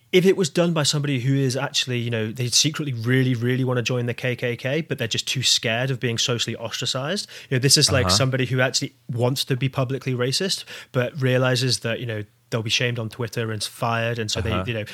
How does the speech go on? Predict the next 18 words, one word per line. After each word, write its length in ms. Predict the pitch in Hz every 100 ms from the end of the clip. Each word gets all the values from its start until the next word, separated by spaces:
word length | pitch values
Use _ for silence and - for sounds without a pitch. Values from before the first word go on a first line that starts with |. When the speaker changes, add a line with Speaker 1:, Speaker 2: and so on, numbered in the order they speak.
| - -
Speaker 1:
they're 100 | 117
scared. 300 | - 147 117
But 140 | 123 -
so 140 | - 135
this 180 | 143 143
is 100 | 127
their 100 | 127
way 180 | 127 120
of 120 | 110
them 180 | 120 113 - -
acting 340 | 139 - 135
out 140 | 123 123
their 160 | 123
racist 360 | 117 113 - - 131
urges 320 | 123 120 113
without 240 | 113 117
being 120 | 110
punished. 440 | - 190 135 120